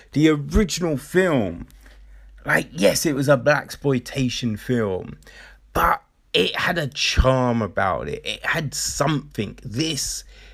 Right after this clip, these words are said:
it's just cold. You know, there's no soul to it. Right? There's no soul. It's just stale.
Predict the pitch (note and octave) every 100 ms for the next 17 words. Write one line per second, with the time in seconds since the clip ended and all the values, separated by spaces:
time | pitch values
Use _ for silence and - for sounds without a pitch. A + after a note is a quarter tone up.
0 | - - - - C#3 - - D#3+ - -
1 | - - F3+ B2 - - - - - -
2 | - - - B2 C3+ C#3 D3 C#3+ C3 C3
3 | D#3 D#3+ C#3+ - - A#2 C3+ D3+ B2+ -
4 | A2 E2 C#2 - - _ _ - - -
5 | _ - - - - - - - D#3 F#3
6 | F3+ - _ _ D3 C#3 E3+ E3+ D#3 -
7 | - - E3 G#3 F3+ A2+ - A#2 _ _
8 | - - - E3+ - - - D#3+ D3 -
9 | - - - - _ - - _ - -
10 | - - - _ - C#3 D3 G2+ - -